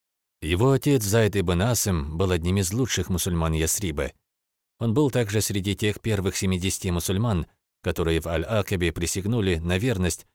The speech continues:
лично посланнику Аллаха, алейхиссаляту вассалям, пожав его руки. При этом Зайдом были его жена и родители.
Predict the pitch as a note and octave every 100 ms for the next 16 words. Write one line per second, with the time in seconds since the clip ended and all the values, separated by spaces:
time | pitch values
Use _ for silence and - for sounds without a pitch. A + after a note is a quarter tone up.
0 | - E2+ B2 - G#2+ G2 F#2 F#2+ F2 E2+
1 | - D#2+ E2 E2+ D#2+ D#2 D#2 D2+ - D#2
2 | D2+ D2 D2+ C#2+ E2+ E2+ F2+ D#2+ _ _
3 | - G#2+ F2 D#2+ E2 E2 E2 D2 D#2+ C2+
4 | _ _ _ _ _ - G2 D3+ C#3 B2
5 | F2+ C#3 C#3+ A#2 A2+ F#2 F2 A2+ F2+ E2+
6 | E2 D#2 D#2 E2+ D#2+ G2+ F2+ - D2 C2